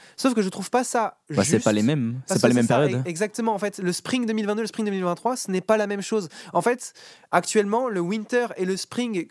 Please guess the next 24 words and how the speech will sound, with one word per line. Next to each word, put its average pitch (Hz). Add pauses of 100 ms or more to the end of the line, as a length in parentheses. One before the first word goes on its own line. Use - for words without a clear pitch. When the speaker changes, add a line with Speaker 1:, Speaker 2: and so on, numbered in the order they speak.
(120)
Speaker 1:
ensemble, 196
cette 180
année, 226
font 262 (320)
un 175
équivalent 196
de 185
split 233 (220)
précédent. 190 (420)
Speaker 2:
Oui. 196
Speaker 1:
Donc 175
en 190
gros, 240
quand, 190
euh, 143
on 160
a 165
attaqué 180
le 170
Spring 214
en 175
deux 165
mille 165
vingt-deux, 156